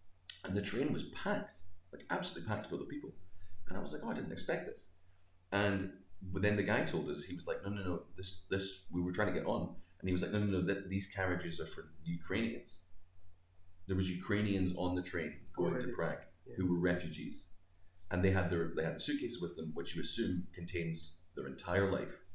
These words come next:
Speaker 1: like, everything they own was in this bag, uh, or everything that they know that they own.
Speaker 2: Anything
Speaker 1: And
Speaker 2: that they can grab along with them,
Speaker 1: Yeah,
Speaker 2: yeah.
Speaker 1: and we went on the train and we showed the woman our ticket, and she was like, "Okay, cool."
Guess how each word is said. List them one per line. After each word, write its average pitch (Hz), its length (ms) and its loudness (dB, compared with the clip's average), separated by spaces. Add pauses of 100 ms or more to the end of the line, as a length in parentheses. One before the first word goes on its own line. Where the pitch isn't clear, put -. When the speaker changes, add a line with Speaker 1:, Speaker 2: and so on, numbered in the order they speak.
(260)
Speaker 1:
like, - 240 -6
everything 98 400 2
they 98 100 6
own 85 300 2 (280)
was 78 120 -6
in 76 100 0
this 78 120 -2
bag, 73 260 -4 (840)
uh, 80 280 2
or 82 120 4
everything 87 300 2
that 78 80 2
they 80 140 0
know 82 200 2
that 85 120 -6
they - 140 -10
own. - 120 -14 (640)
Speaker 2:
Anything - 260 6
Speaker 1:
And 123 100 6
Speaker 2:
that 120 60 8
they 120 80 2
can 123 220 -4
grab 127 340 8
along 127 260 4
with 151 140 4
them, 127 80 10
Speaker 1:
Yeah, 123 80 10
Speaker 2:
yeah. 160 120 6 (100)
Speaker 1:
and 95 100 2
we 113 80 6
went 131 160 4
on 110 80 -2
the 107 80 0
train 82 400 -4
and 78 260 -6
we 82 80 0
showed - 240 8
the 107 60 2
woman 92 200 2
our 82 60 0
ticket, - 300 -4
and - 100 -4
she - 80 -10
was 80 120 -10
like, 82 80 0
"Okay, 92 280 0
cool." 90 240 0